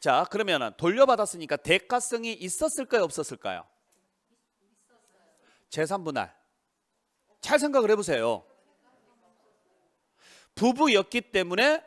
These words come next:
네 명의로 해놓은 거예요. 내 돈 주고 샀지만 네 명의로 해놓은 거예요. 이혼하면서 돌려받는 거예요. 대가를 주고 가져왔을까요? 그냥 가져왔을까요?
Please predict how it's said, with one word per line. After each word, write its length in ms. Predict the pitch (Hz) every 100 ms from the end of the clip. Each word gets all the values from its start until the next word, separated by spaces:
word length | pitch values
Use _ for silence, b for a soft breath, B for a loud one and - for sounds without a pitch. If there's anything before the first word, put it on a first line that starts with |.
| -
네 240 | 143 285
명의로 380 | 214 185 247 214
해놓은 200 | 240 247
거예요. 400 | 180 127 95 - _
내 160 | 127 175
돈 180 | 285
주고 160 | 254 220
샀지만 560 | 180 196 160 147 160 123
네 140 | 208
명의로 300 | 269 262 214
해놓은 180 | 220 214
거예요. 400 | 156 117 95 82 b b b
이혼하면서 640 | 170 302 311 269 240 208
돌려받는 640 | - 170 247 294 226 180
거예요. 320 | 151 110 92 - _ _ _ _ _ _ -
대가를 460 | 190 233 277 262
주고 240 | 208 208 247
가져왔을까요? 680 | 220 202 196 185 - 196
그냥 280 | 190 196 226
가져왔을까요? 680 | 190 160 143 131 - 98 85